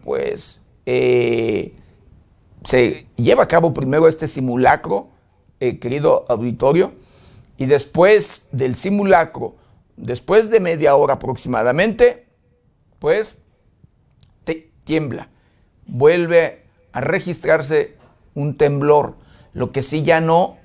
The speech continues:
ya no se sabía que, pues, qué estaba pasando, si era,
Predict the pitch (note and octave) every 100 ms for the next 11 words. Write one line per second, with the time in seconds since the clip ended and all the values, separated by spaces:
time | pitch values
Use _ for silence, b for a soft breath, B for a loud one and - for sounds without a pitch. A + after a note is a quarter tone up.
0 | _ C#3 C3+ C#3+ D3+ D3 C3+ B2 B2 A#2
1 | C3+ D#3 D3 - b b b b - A#2+
2 | A#2+ A#2+ A2 G2 - - - _ A2+ A2+
3 | F#2+ - - _ B B C#3 - D#3 D#3
4 | - - D3+ D#3 C3+ C#3 D3 C#3 -